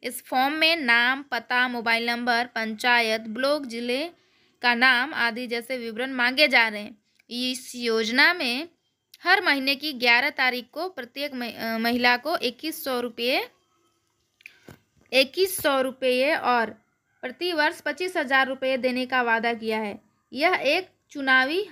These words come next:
हथकंडा है। देखिए, सब अपने उगल दे रहे हैं ये लोग। और जनप्रतिनिधित्व अधिनियम उन्नीस सौ इक्यावन की धारा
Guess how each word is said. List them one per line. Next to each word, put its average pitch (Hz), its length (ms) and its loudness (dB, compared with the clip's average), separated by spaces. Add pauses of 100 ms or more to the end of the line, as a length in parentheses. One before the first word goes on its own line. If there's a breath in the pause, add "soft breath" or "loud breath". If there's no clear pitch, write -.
हथकंडा 247 600 0
है। 220 160 -6
देखिए, 285 500 -10 (240)
सब 233 180 -8
अपने 240 280 -6
उगल 233 320 -2
दे 233 120 0
रहे 233 120 -2
हैं 226 100 -2
ये 226 100 -4
लोग। 269 300 -6 (380 soft breath)
और 254 140 2
जनप्रतिनिधित्व 302 1000 -2
अधिनियम 247 720 -2
उन्नीस 254 280 -6
सौ 269 80 -8
इक्यावन 247 680 -4
की 330 160 -6
धारा 233 580 0